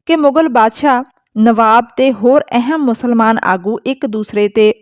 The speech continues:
ਬਹੁਤ ਵਿਸ਼ਵਾਸ ਨਹੀਂ ਕਰਦੇ ਸਨ। ਨਾਵਲਕਾਰ ਨੇ ਨਾਵਲੀ ਬਿਰਤਾਂਤ ਵਿੱਚ ਔਰੰਗਜ਼ੇਬ, ਮਹਾਬਤ ਖਾਂ, ਦਿਲਾਵਰ ਖਾਂ, ਵਜ਼ੀਰ ਖਾਂ, ਸ਼ੇਰ ਮੁਹੰਮਦ ਖਾਂ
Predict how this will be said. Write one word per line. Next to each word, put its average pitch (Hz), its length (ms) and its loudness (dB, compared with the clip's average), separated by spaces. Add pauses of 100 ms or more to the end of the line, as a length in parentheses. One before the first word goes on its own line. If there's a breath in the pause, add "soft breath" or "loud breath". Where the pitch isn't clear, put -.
ਬਹੁਤ 233 280 -4
ਵਿਸ਼ਵਾਸ 202 400 -2 (120)
ਨਹੀਂ 226 260 0
ਕਰਦੇ 175 300 -6
ਸਨ। 180 220 -10 (680 soft breath)
ਨਾਵਲਕਾਰ 214 520 0
ਨੇ 233 200 -2
ਨਾਵਲੀ 220 460 0
ਬਿਰਤਾਂਤ 214 500 -2
ਵਿੱਚ 220 280 -4
ਔਰੰਗਜ਼ੇਬ, 240 540 2 (480 soft breath)
ਮਹਾਬਤ 220 560 -2
ਖਾਂ, 220 280 -4 (280)
ਦਿਲਾਵਰ 202 480 -2
ਖਾਂ, 214 260 -4 (340 soft breath)
ਵਜ਼ੀਰ 233 400 0
ਖਾਂ, 208 260 -4 (320)
ਸ਼ੇਰ 262 320 0
ਮੁਹੰਮਦ 214 500 -2
ਖਾਂ 226 240 0